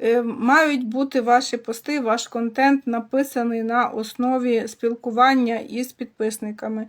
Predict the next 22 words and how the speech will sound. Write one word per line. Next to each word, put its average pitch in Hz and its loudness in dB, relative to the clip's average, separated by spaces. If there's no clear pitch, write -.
Це 262 0
ви 294 0
обо-, 254 0
обов'язково 247 0
використовуєте, 233 0
е, 240 0
Дірект, 233 -2
ви 262 0
від-, 226 -8
обов'язково 247 2
використовуєте, 240 -2
е, 233 -2
коментарі. 262 4
І 277 0
також 247 -2
особисте 247 -2
спілкування, 262 0
про 220 -8
що 262 0
вам 240 2
розказують 226 -6
люди. 202 -12